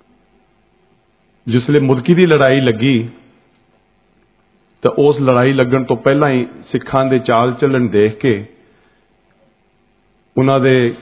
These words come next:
ਕਰਤੱਵ ਦੇਖ ਕੇ ਸਤਿਗੁਰੂ ਰਾਮ ਸਿੰਘ ਜੀ ਨੇ ਇਹ ਐਲਾਨ ਕਰ ਦਿੱਤਾ ਕਿ ਸਿੱਖ ਇਹ ਲੜਾਈ ਜਿੱਤ ਨਹੀਂ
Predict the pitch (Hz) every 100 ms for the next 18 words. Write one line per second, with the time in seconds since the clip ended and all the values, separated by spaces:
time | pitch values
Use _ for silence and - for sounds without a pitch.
0 | - - 127 - 170 143 139 123 139 120
1 | 113 110 139 135 127 120 135 131 123 123
2 | 107 113 - _ _ _ _ _ _ 127
3 | 131 120 117 123 131 113 113 - 123 131
4 | 120 - 123 - 120 113 101 104 101 98
5 | 98